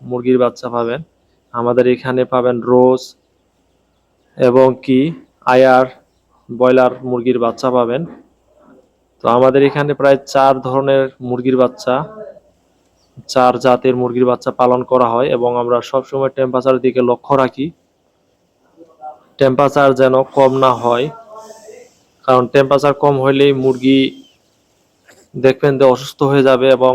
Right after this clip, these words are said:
খাওয়া দাওয়া ছাড়ে দিবে। বেশি টেম্পারেচার হইলেও সমস্যা। আমাদের মিনিমাম বত্রিশ টেম্পারেচার, বত্রিশ থেকে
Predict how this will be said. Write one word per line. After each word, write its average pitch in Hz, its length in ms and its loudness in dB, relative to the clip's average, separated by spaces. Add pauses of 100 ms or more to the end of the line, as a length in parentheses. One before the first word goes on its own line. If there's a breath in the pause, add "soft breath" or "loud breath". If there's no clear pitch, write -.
খাওয়া 131 300 2
দাওয়া 131 240 4
ছাড়ে 131 260 -2
দিবে। 123 260 -4 (180)
বেশি 127 200 -6
টেম্পারেচার 131 440 0
হইলেও 123 260 0
সমস্যা। 127 500 -6 (720 loud breath)
আমাদের 131 420 4 (220)
মিনিমাম 131 440 0
বত্রিশ 123 440 -4
টেম্পারেচার, 123 460 -2 (100)
বত্রিশ 127 400 -2
থেকে 139 220 -2